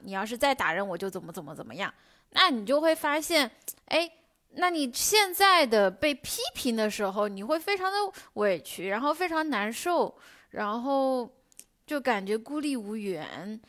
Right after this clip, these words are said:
然后会怀疑自己这样做是不是对的。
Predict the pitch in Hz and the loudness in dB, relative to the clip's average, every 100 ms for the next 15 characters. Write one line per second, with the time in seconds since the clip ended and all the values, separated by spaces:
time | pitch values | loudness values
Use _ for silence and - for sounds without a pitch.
0 | _ - 196 214 254 254 262 240 233 - | _ -8 -6 -2 -2 0 2 2 0 -6
1 | - - 202 175 277 277 233 247 240 185 | -16 -10 -6 -2 0 0 -2 -6 -6 -6
2 | 175 214 226 226 233 233 226 233 233 302 | -2 -2 -2 -4 -4 -4 -8 -8 -6 -4
3 | 285 185 139 | -2 -2 -6